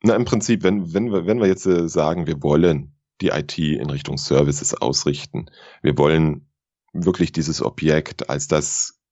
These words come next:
Kommunikations- und Handelsobjekt zwischen Kunde und I T etablieren, dann ist es im ersten Schritt erstmal ganz wichtig, dass ich die Menschen in der I T nehme und dass wir darüber reden, was ist wirklich Serviceorientierung. Und ich hab ne, ich hab ne Vision,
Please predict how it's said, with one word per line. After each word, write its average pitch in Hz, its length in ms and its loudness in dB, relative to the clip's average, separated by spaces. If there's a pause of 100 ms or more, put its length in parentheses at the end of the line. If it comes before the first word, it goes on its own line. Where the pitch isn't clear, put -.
Kommunikations- 78 960 -2
und 73 140 -6
Handelsobjekt 76 560 -4
zwischen - 240 -10
Kunde 78 260 0
und 73 100 -2
I - 140 0
T 82 200 2
etablieren, 67 640 -4 (500)
dann 87 160 4
ist 87 100 4
es 80 140 0
im 76 100 4
ersten 78 240 0
Schritt 82 140 -4
erstmal 76 240 -4
ganz 73 220 -4
wichtig, 78 320 -4
dass 71 160 -4
ich - 100 -12
die 73 80 -6
Menschen 73 380 0
in 78 100 0
der 69 140 0
I - 60 -4
T 123 340 -2 (600)
nehme 82 440 4 (580)
und 85 380 0
dass - 120 -2
wir 87 60 2
darüber 78 340 -2
reden, 76 280 -4
was 73 120 -6
ist - 160 -10
wirklich - 380 -10
Serviceorientierung. - 1400 -4 (1300)
Und - 140 0
ich - 100 -2
hab 104 140 0
ne, 101 260 4
ich - 100 -12
hab 98 120 -4
ne 87 200 0
Vision, 76 680 0